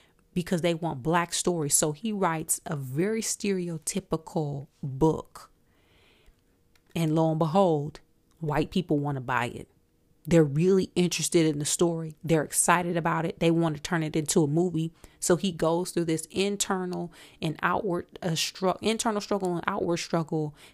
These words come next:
dealing with the fact that this book that he wrote as a joke and as something to stick it to is actually selling, and it goes against everything that he personally, personally believes in as a black man and for black people.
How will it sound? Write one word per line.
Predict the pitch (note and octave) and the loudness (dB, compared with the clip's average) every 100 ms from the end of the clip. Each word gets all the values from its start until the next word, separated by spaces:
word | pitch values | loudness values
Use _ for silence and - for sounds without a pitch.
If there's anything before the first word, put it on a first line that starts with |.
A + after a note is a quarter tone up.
| - | -10
dealing | C3 A3 A#3+ G#3 | 0 0 2 -2
with | G3 | -2
the | |
fact | - F#3 E3+ - | -2 -2 -6 -8
that | - | -2
this | - A3+ | 2 2
book | F#3 - G3+ - | 0 -4 -2 -2
that | E3 | -2
he | G3 | -2
wrote | G#3 F#3 F3 | 0 0 0
as | - D#3 | 0 -2
a | D3 | -4
joke | B2+ G3 F3 E3 | 0 0 2 -2
and | D#3+ | -2
as | D3+ | -2
something | - F#3+ - | -4 -4 -4
to | D#3+ | -4
stick | - - D#3 | -4 -4 -2
it | - | 0
to | F3 | 0
is | D3+ - | -2 0
actually | F#3+ G3 - F#3+ | 0 0 -2 -4
selling, | - - G3+ F3+ D#3 D3+ - - | -2 2 2 2 -2 -6 -10 -2
and | E3 | -2
it | D#3 | 2
goes | F3 D#3+ - | 2 2 -2
against | - D#3+ C#3+ - | -4 -2 -2 -6
everything | - F3 E3+ E3+ E3 D#3+ | -2 0 -2 -4 -4 -4
that | C#3 | -4
he | C#3+ D#3+ - | -4 -6 -8
personally, | - G3+ G3 - D#3+ D3+ D3 - | -6 -4 -4 -4 -6 -6 -10 -12
personally | - G3+ - E3+ D#3 | -2 -2 -2 -2 -2
believes | C#3+ D3 D3 D#3 D#3 C#3+ | -4 -4 -2 -2 -4 -4
in | C#3 C#3 - | -6 -8 -4
as | D3+ D3+ | -4 -2
a | |
black | C#3+ D3+ D3 - - | -4 -4 -4 -6 -6
man | D3 C#3 | -4 -4
and | - | -6
for | - | -6
black | B2+ C#3 C#3 - - | -4 -2 -4 -6 -8
people. | - A#2 - - | -8 -6 -10 -12